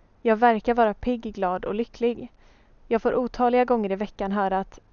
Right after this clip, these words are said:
"Wow, Hanna, du är så himla glad." "Hanna, du är så himla charmig och positiv." Eller "Du är så himla uppåt tjej." Och jag köper det absolut. För i skolan, på jobbet eller med vännerna, då är jag så där pigg, glad och lycklig.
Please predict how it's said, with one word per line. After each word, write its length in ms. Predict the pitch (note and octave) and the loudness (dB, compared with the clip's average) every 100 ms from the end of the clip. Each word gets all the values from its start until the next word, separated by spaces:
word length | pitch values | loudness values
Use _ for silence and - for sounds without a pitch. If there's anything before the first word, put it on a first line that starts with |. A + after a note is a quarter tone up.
| _ _ | _ _
"Wow, 420 | A3 B3+ C4+ A3 | -2 2 4 2
Hanna, 360 | A#3 B3 A#3 A3 | 0 0 2 0
du 220 | G3+ C#4+ | 0 0
är 60 | C4 | -2
så 120 | G#3+ | -2
himla 280 | G#3 G3 F#3 | -2 -2 0
glad." 420 | A3 C4+ - - - _ _ _ _ _ _ _ _ _ | 2 2 0 -6 -20 _ _ _ _ _ _ _ _ _
"Hanna, 340 | - A#3 A#3 | -2 2 2
du 140 | G#3+ C4 | 2 -2
är 60 | |
så 100 | C#4 | -2
himla 280 | G#3 A3 F#3+ | -4 -2 -4
charmig 600 | - - A#3 G3+ F#3+ F#3+ | -6 0 0 0 -4 -6
och 120 | G3 | -8
positiv." 580 | - G3+ - C4 A#3+ - - - - _ | -8 -8 -4 2 2 0 -16 -20 -20 _
Eller 360 | - A3 G#3 G#3 - _ | -4 0 2 0 -6 _
"Du 140 | - C4+ | -2 0
är 60 | |
så 100 | D4+ | 2
himla 240 | A3+ A3 G#3 | 0 0 -2
uppåt 360 | G#3 - G3+ | -4 -6 -10
tjej." 380 | - D4 C4+ B3+ - - - - _ _ _ - | 0 2 2 -2 -14 -20 -20 -20 _ _ _ -6
Och 140 | A3+ | 0
jag 120 | A3+ | 2
köper 360 | - A#3 G3+ - | 2 0 0 0
det 140 | G#3 | 0
absolut. 720 | G3+ - A#3+ A3+ B3 A#3 - - _ _ _ | -2 -2 0 4 2 0 -12 -20 _ _ _
För 160 | - | -6
i 40 | G#3+ | -4
skolan, 720 | - A#3+ G#3+ A3 A#3 C4 C#4 - | -2 -2 0 0 0 -2 -10 -10
på 120 | - | -2
jobbet 600 | G#3+ G3+ G3+ A#3+ - - - | 0 0 2 0 0 -12 -8
eller 160 | G#3+ | -4
med 120 | G#3+ G#3 | -2 2
vännerna, 440 | A3 G3+ G#3 A#3+ - - _ _ | 2 2 0 0 -2 -20 _ _
då 140 | - A#3 | 0 2
är 200 | - G3 | 2 2
jag 160 | A#3 D#4+ | 2 0
så 120 | - | 0
där 160 | G#3 F#3 | 0 -2
pigg, 300 | - G#3 F#3+ | -4 -6 -6
glad 280 | F#3+ F3+ F3+ | -4 -2 -2
och 60 | |
lycklig. 560 | G3+ A#3 - B3 A3 A3+ | -4 -8 -2 -2 -2 -14